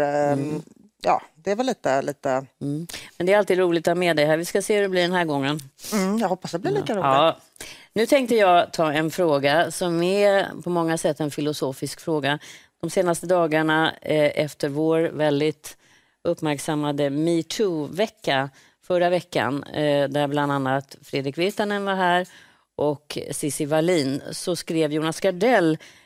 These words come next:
Speaker 2: en stor artikel, eh, där han pratade mycket om, eh, förlåtelsens betydelse, försoning. Men jag skulle vilja fråga er, är förlåtelse alltid den bästa vägen?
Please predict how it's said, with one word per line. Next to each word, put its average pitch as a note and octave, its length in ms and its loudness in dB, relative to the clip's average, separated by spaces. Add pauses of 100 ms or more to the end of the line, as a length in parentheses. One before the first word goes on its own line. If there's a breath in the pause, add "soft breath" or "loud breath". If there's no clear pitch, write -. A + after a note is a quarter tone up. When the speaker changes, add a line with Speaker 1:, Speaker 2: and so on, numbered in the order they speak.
(160 loud breath)
Speaker 2:
en D#3+ 240 0
stor G3+ 540 0
artikel, D#3+ 760 0 (100)
eh, D3 360 2
där E3+ 260 4
han D#3 340 0 (380 soft breath)
pratade F#3 400 2
mycket E3 480 0
om, C#3+ 460 2
eh, C#3+ 200 2 (1000 loud breath)
förlåtelsens F#3 720 0
betydelse, F3 640 -2
försoning. E3+ 840 0 (760 soft breath)
Men G#3 220 2
jag F3 160 4
skulle C4 220 -2
vilja A#3+ 360 4
fråga F3+ 500 0
er, F#3+ 420 0 (720 soft breath)
är G#3 100 2
förlåtelse G3 640 -2
alltid F3+ 420 -2
den D#3+ 180 -2
bästa D3+ 440 -6
vägen? F3+ 500 -6